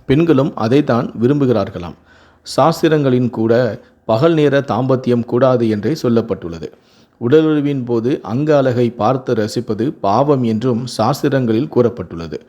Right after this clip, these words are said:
உடலுறவு நடக்கும் இடத்தில் வெளிச்சம் இருக்கக்கூடாதாம். பகல் நேரத்தில் உடலுறவு வைத்து கொண்டால்,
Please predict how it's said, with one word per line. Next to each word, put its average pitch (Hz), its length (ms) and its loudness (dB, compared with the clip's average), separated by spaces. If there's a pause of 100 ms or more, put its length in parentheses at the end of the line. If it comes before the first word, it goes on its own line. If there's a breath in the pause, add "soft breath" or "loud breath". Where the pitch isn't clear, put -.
(460 soft breath)
உடலுறவு 143 440 4
நடக்கும் 123 420 -2
இடத்தில் 117 440 -2
வெளிச்சம் 135 440 -2
இருக்கக்கூடாதாம். 101 760 -4 (360)
பகல் 131 260 2
நேரத்தில் 151 500 2
உடலுறவு 139 440 2
வைத்து 117 280 0
கொண்டால், 107 500 -4